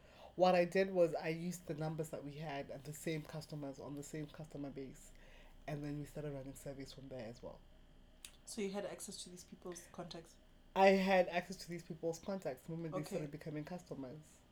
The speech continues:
Speaker 2: Okay.
Speaker 1: Yeah. Right now, we're basically using surveys from customers.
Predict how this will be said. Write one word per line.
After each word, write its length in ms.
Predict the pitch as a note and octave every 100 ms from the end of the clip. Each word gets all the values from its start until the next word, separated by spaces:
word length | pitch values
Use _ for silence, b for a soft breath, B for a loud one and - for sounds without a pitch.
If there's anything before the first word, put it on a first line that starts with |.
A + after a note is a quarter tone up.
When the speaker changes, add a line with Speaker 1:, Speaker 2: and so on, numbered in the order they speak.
| - - F3+
Speaker 2:
Okay. 240 | F3+ E3+ F3 - -
Speaker 1:
Yeah. 200 | D#3+ - - - - - -
Right 220 | F#3 G#3+ A#3
now, 140 | G#3+
we're 160 | G3 F3+
basically 560 | D#3 F3+ F#3+ - F#3 D#3
using 320 | D#3 E3 D#3+
surveys 340 | - D#3+ D3+
from 120 | -
customers. 560 | C#3 E3+ D#3+ C#3+ C#3 D3